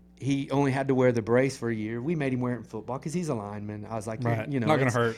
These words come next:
Speaker 1: it's not gonna hurt. You're
Speaker 2: Yeah.
Speaker 1: not a skill guy. You're not gonna score touchdowns and run," you know, and, but,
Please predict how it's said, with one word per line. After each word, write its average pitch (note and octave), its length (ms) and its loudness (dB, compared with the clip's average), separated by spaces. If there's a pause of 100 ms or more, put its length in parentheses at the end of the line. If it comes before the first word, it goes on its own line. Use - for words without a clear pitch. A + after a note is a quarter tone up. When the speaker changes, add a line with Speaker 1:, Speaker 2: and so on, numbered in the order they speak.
Speaker 1:
it's G#3 180 4
not C#3+ 180 -2
gonna A2+ 160 0
hurt. A2 320 -4
You're D3 100 4
Speaker 2:
Yeah. B2+ 120 6
Speaker 1:
not C#3+ 100 6
a C#3 40 4
skill A#2 280 0
guy. A2+ 340 -2
You're A2+ 200 0
not B2+ 420 -4
gonna B2 180 2
score B2+ 280 0
touchdowns A#2 640 -4
and A#2 140 -4
run," A#2 240 -4
you B2+ 120 2
know, G2+ 340 -4
and, G2 140 -6 (680)
but, A#2+ 500 4